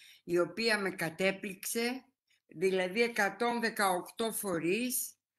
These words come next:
του πολιτισμού και της εκπαίδευσης. Πραγματικά νιώθω δέος, ε, για το, το μεγάλο ακροατήριο που έχετε σήμερα καλέσει για να συμμετάσχει σε αυτή τη συζήτηση.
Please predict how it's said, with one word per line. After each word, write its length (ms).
του 120
πολιτισμού 600
και 180
της 180
εκπαίδευσης. 1000
Πραγματικά 640
νιώθω 540
δέος, 680
ε, 640
για 400
το, 180
το 180
μεγάλο 440
ακροατήριο 1160
που 160
έχετε 480
σήμερα 400
καλέσει 760
για 220
να 120
συμμετάσχει 680
σε 140
αυτή 280
τη 100
συζήτηση. 920